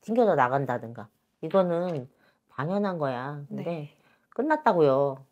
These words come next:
Speaker 2: 네.
Speaker 1: 아가씨야. <laughs> 고생 끝났다고.
Speaker 2: 다행이네요.
Speaker 1: 응? 그러니까 걱정하지
Speaker 2: 네.
Speaker 1: 말고. 그리고 어찌됐든 저찌됐든 뭐 타로 배우고 어쩌고 됐어서 네가 가물이 있으니까 이런 것도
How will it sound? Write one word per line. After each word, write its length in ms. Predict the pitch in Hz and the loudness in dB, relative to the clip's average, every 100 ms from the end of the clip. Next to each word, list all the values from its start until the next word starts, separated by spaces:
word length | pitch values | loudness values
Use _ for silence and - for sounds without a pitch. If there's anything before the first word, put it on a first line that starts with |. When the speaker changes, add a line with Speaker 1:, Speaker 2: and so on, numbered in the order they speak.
| _ | _
Speaker 2:
네. 100 | 180 | -12
Speaker 1:
아가씨야. 600 | 143 135 143 135 120 131 | -2 -2 0 -4 -4 -6
<laughs> 680 | 131 - - 151 - _ - | -14 -20 -12 -12 -14 _ -12
고생 240 | - 185 196 | -2 0 2
끝났다고. 420 | 208 254 214 202 | 4 4 4 4
Speaker 2:
다행이네요. 260 | 143 135 196 | 4 0 0
Speaker 1:
응? 260 | 185 180 - 247 320 - - _ _ | -2 -4 -6 -4 -4 -4 -12 _ _
그러니까 160 | - 156 | -4 -4
걱정하지 460 | 147 202 180 180 170 | -2 -2 0 0 2
Speaker 2:
네. 40 | |
Speaker 1:
말고. 560 | 143 131 135 180 135 - _ _ _ _ | 2 2 2 0 0 -4 _ _ _ _
그리고 480 | 147 147 151 147 139 - _ _ _ _ _ _ _ - - _ _ _ _ _ _ _ | -2 0 2 2 0 -8 _ _ _ _ _ _ _ -20 -20 _ _ _ _ _ _ _
어찌됐든 680 | 180 175 220 202 185 - 180 | -10 -2 4 4 4 -2 -4
저찌됐든 840 | 147 143 147 139 - 143 135 101 | -4 0 0 0 2 2 2 -2
뭐 180 | 135 123 | -2 -2
타로 420 | - 220 226 208 | 0 2 4 4
배우고 340 | 151 143 143 127 | 6 4 6 2
어쩌고 280 | 120 151 139 | 0 0 2
됐어서 580 | 123 - 117 123 127 120 | 0 -2 -2 0 0 0
네가 180 | 123 123 | -2 -4
가물이 340 | 123 131 131 | -4 -4 -4
있으니까 420 | 123 127 123 120 | -6 -8 -8 -4
이런 200 | 110 120 127 | -4 -4 -6
것도 140 | 117 | -8